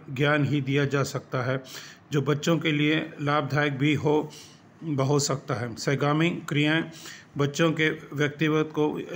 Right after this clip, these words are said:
ये बनाती हैं, ये आवश्यकता के अनुसार नए ढंग प्रदान करती हैं और उसके अंदर अच्छी आदतें जैसे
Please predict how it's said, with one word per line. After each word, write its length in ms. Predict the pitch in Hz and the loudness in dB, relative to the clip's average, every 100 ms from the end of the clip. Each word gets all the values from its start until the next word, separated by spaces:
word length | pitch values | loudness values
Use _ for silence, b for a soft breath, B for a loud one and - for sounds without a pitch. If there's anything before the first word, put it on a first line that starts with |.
| 147 147 | -6 -2
ये 80 | 139 | 0
बनाती 440 | 139 139 139 135 | 0 0 0 0
हैं, 360 | 143 147 - - | 0 0 -4 -2
ये 80 | 143 | 0
आवश्यकता 560 | 139 139 156 143 147 | 0 0 -2 -2 -2
के 680 | 143 151 151 156 156 - 143 | 0 0 0 -2 -2 -2 0
अनुसार 580 | 139 139 - 143 143 B B B B - | 2 0 0 0 -2 B B B B -2
नए 220 | 143 156 | 2 2
ढंग 500 | 156 147 151 - - | 2 2 0 -4 -8
प्रदान 380 | 151 139 135 143 | -6 -2 0 0
करती 400 | 139 131 - 139 | 0 -4 -2 0
हैं 200 | 135 143 | 0 0
और 200 | 143 143 | -2 -4
उसके 380 | 139 151 - 160 | -4 -6 -4 -2
अंदर 560 | 143 147 139 151 127 - B B B 139 | -2 0 2 2 0 -4 B B B -6
अच्छी 300 | 139 - 160 | -2 0 0
आदतें 480 | 143 139 143 147 | 0 -2 0 0
जैसे 460 | 135 127 - 147 | 0 -2 0 0